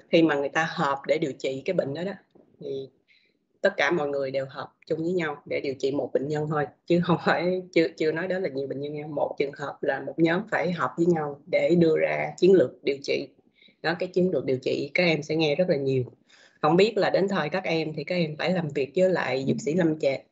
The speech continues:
dược sĩ lâm sàng nhiều chưa? Nhưng mà tương lai gần là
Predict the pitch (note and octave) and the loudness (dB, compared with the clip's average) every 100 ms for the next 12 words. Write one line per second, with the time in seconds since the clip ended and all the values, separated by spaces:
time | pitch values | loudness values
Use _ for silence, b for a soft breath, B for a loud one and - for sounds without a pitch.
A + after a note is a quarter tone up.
0 | - - C#3+ C#3 - D3 E3+ D#3+ D#3 C#3 | -20 -4 0 0 2 2 2 2 -2 -2
1 | C3+ D3 D3 C#3 C#3 - E3+ E3+ D#3+ - | -2 0 0 0 -2 4 6 6 4 -4
2 | _ b b b b b D#3+ D#3 C#3 C#3 | _ b b b b b -2 0 -2 -2
3 | E3 D#3+ D#3+ D3+ D#3 D#3+ D3+ C3+ C3+ C3 | 0 2 4 4 2 0 -4 -4 -4 -4
4 | C3 C3 C3 B2+ | -8 -8 -10 -10